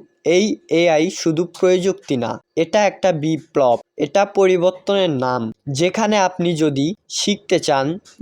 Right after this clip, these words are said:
জানতে চান, তাহলে আপনি এই দুনিয়াতে অনেক কিছু করতে পারবেন। এআই কে ভয় পাওয়ার কিছু নেই, বরং এটাকে বুঝতে হবে, কারণ যারা এই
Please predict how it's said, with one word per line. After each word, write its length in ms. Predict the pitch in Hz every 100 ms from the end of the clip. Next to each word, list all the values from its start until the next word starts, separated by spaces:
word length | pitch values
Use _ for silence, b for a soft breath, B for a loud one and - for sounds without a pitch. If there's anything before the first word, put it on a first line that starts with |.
| 147
জানতে 440 | 165 208 247 208
চান, 260 | 160 143 135 165 -
তাহলে 340 | - 156 208 226
আপনি 300 | 175 156 156 143
এই 160 | 151 175
দুনিয়াতে 580 | 160 156 151 143 - 135 143 -
অনেক 260 | 156 202 226
কিছু 200 | 226 -
করতে 300 | 180 160 - 135
পারবেন। 380 | 123 117 117 113 -
এআই 280 | 175 202 208 202
কে 160 | 185 160 185 - 214
ভয় 320 | 123 160 180
পাওয়ার 300 | 180 170 175
কিছু 300 | 165 135 -
নেই, 220 | 127 123 117 - 226
বরং 280 | 185 202 151 110 -
এটাকে 360 | 175 233 226 202
বুঝতে 360 | 175 202 -
হবে, 320 | 175 139 123 117 -
কারণ 280 | 170 180 180 127 117
যারা 340 | - 165 196 220 180
এই 180 | 156 190